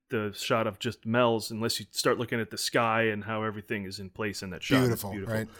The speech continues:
Speaker 1: But what I read was he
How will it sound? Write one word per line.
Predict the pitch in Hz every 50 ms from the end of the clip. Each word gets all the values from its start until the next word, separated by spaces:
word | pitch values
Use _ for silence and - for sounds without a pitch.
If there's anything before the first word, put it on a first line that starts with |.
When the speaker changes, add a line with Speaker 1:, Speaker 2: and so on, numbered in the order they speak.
| - - - - - - - - - -
Speaker 1:
But | - 135 - -
what | 139 135
I | 127 127
read | 120 156 226 247 190 147
was | 117 98 92 95 101 - - - - _ - _ _ _
he | - 131 127 127 127 127 127 - - -